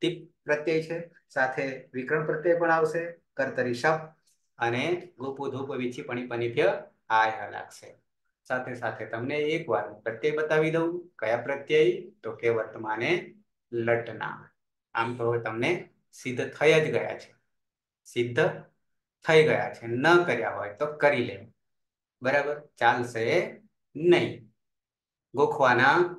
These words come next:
નથી, યાદ રાખવાના છે.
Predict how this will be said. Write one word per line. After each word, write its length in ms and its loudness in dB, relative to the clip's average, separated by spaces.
નથી, 580 2
યાદ 500 6
રાખવાના 640 0
છે. 120 -20